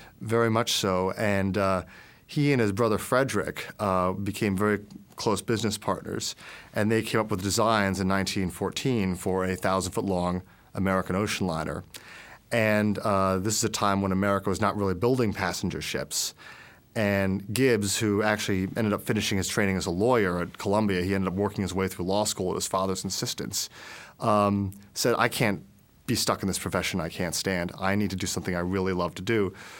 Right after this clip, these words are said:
So he ultimately finagled two connections. One was to a gentleman called Admiral David W. Taylor, who was chief constructor of the U S Navy, uh, who also was,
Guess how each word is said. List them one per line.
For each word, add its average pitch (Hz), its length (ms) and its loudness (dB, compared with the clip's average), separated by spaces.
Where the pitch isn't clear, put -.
So - 220 2
he 131 80 4
ultimately 131 420 2
finagled 113 600 2
two 170 200 2
connections. 98 680 -2
One 113 540 4
was 101 400 2
to 101 500 0
a 101 140 0
gentleman 107 480 0
called 98 260 -2
Admiral 107 300 2
David 110 340 0
W. 101 260 0
Taylor, 95 500 0
who 90 100 -6
was 90 140 -4
chief - 260 -4
constructor 101 460 -2
of 90 80 -2
the 95 80 0
U 95 160 0
S 87 160 -4
Navy, 95 420 -4
uh, 92 180 0
who 101 140 -2
also 107 580 2
was, 92 640 0